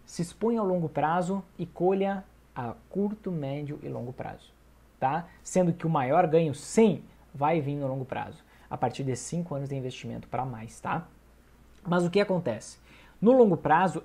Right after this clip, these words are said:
é nítido, a gente consegue perceber que o preço de uma ação aumenta à medida que o lucro da empresa aumenta. E esse negócio faz total sentido. Por que que faz total sentido? Faz total sentido pelo seguinte.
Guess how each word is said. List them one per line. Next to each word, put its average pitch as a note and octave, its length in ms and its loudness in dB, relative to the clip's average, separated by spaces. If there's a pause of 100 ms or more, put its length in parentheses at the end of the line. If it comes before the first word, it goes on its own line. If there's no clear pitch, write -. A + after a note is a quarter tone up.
é E3+ 80 -2
nítido, F3 560 -2
a A#2+ 60 0
gente C#3 180 -6
consegue C#3 380 -4
perceber C#3+ 580 -4 (420)
que - 120 -2
o D3 40 2
preço B3+ 400 2
de G#3+ 80 4
uma G3 200 2
ação E3+ 440 -2 (420)
aumenta G#3 800 4
à G3 80 0
medida F#3 340 0
que G3+ 140 -6
o G3 60 0
lucro A#3+ 540 2
da G#3+ 80 -2
empresa E3+ 420 -6
aumenta. B2+ 440 -10 (640)
E E3+ 100 0
esse F3 160 -2
negócio E3 460 -4
faz D#3 240 -12
total D3+ 600 -4
sentido. C#3+ 640 -8 (720)
Por G3+ 120 4
que G#3+ 120 0
que G#3 80 -12
faz F3 180 -10
total D#3+ 260 -6
sentido? - 440 -10 (640)
Faz F3 140 -2
total F#3+ 200 0
sentido E3+ 340 -2
pelo D#3+ 200 -4
seguinte. C#3 460 -8